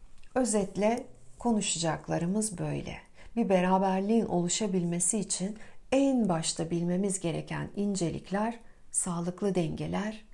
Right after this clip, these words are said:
neler? Üç ay boyunca bunları konuşuyor olacağız. Ve biraz da teknik işleyişle ilgili bilgi aktarayım. Webinarları yapmak için Zoho isimli bir platform kullanıyoruz.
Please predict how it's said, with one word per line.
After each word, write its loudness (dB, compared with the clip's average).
neler? -4
Üç -4
ay -6
boyunca -4
bunları -6
konuşuyor -8
olacağız. -14
Ve 4
biraz 6
da 4
teknik 0
işleyişle 0
ilgili -4
bilgi -2
aktarayım. -2
Webinarları 4
yapmak 2
için -2
Zoho 2
isimli 0
bir -2
platform 2
kullanıyoruz. 2